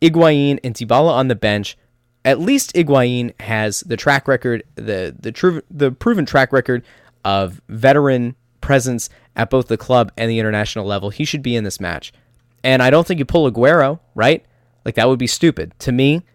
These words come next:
there's no reason to pull Aguero. So if you're gonna bring Higuain in,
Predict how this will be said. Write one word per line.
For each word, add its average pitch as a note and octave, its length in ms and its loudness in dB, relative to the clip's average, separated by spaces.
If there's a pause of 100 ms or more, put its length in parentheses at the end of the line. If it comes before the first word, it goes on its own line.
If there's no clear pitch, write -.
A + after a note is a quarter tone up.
(120)
there's A2+ 180 -2
no C3 100 6
reason C3 280 2
to A#2+ 60 -2
pull B2 240 0
Aguero. A2 360 0
So D3+ 140 2
if C3+ 100 2
you're C#3+ 80 0
gonna F#3+ 140 0
bring F#3 260 0
Higuain C#3+ 540 2
in, G2 200 -6